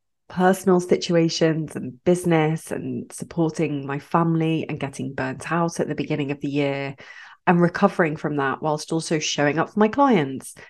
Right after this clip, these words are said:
to the best of my ability and being a good partner and supportive friend and all of the things, you know. And I was in need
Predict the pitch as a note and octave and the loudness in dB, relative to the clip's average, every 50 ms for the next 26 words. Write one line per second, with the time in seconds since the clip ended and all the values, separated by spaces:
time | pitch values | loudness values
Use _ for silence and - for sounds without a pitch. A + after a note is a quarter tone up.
0 | _ - - D#3+ D#3+ D#3 D3 C#3 - - D#3 D3+ D3 C#3 D3+ F3 F3 G3+ G#3+ G#3+ | _ 0 2 2 4 4 2 0 0 -2 -4 -2 0 0 0 4 6 6 8 8
1 | G3+ - - B2+ A2+ G#2+ A2 G#2 - - - D3 D3+ D3 - - D3+ C#3 C3+ D#3+ | 6 4 2 2 2 2 2 0 0 0 0 0 -2 -2 2 4 4 4 4 2
2 | F3 F3 G3+ G3 - - - B3 B3 A#3 - - C#3+ C#3 C3+ C3 D#3 - D#3+ - | 4 4 4 2 2 2 4 6 6 8 6 6 2 0 -2 -2 -4 -8 -10 -6
3 | - D3 C#3+ - - F3+ - - A3+ A3+ G3+ F3+ D3+ D3+ D#3 G3 A#3+ B3 A#3+ A#3+ | -4 -4 -4 -4 -6 -4 2 4 4 6 6 4 2 0 2 2 2 0 0 0
4 | A#3+ A#3 A#3 C4 A#3+ A#3 G#3+ F#3 F3 - - D3 D3 D3+ E3+ G3+ A#3+ B3 A#3+ - | -2 0 2 4 4 4 4 4 0 -2 -4 -2 2 2 4 2 2 0 -4 -10
5 | - - - - - - _ _ _ _ _ _ _ _ _ _ _ _ _ _ | -18 -20 -20 -20 -20 -20 _ _ _ _ _ _ _ _ _ _ _ _ _ _
6 | - G#3+ G#3 G3+ - F#3 F#3+ F#3+ F#3+ F#3 F#3 F3+ F#3 - - F3+ F3 E3+ E3+ E3 | 4 4 4 4 4 4 2 4 6 6 4 4 2 2 2 4 4 4 2 0
7 | D3+ - - E3 E3 D#3 D#3 D3+ D3+ D#3 D#3 D#3 D3+ C#3+ C3+ C#3 C#3+ C#3 - | -2 -2 -2 -2 -2 -2 0 0 0 0 0 0 0 -2 -2 -2 -2 -4 -4